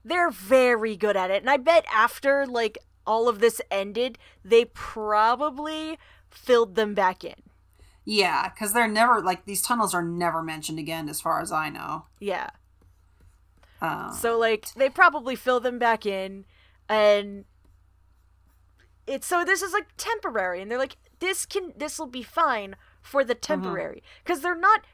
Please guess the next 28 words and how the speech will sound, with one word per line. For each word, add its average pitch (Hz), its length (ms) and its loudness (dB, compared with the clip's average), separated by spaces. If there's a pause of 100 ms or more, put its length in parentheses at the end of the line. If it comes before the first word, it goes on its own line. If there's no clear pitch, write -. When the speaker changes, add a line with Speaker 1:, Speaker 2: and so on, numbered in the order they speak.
(160)
Speaker 1:
digging 285 440 -8 (200)
directly, 254 840 -6
like, 233 160 -2
they're 269 100 -2
digging 349 300 -4
directly 247 400 -4
under 220 200 -4
maybe 202 400 -10
two - 260 -12
walls. - 580 -12 (500)
Speaker 2:
Yeah. 180 320 -4 (300)
Speaker 1:
Everything 339 540 2
else - 300 -2
is 240 300 -4 (280)
under 269 360 -2
the 226 160 -10
grounds 202 640 -4
themselves, 185 960 -12 (480)
Speaker 2:
Mm-hmm. 185 360 -8
Speaker 1:
which 226 280 -10
doesn't 269 320 2
have 269 260 0
anything 254 320 -2
that 190 120 -6
needs 240 220 -10
to 220 80 -14
be 208 80 -10
supported. 214 720 -10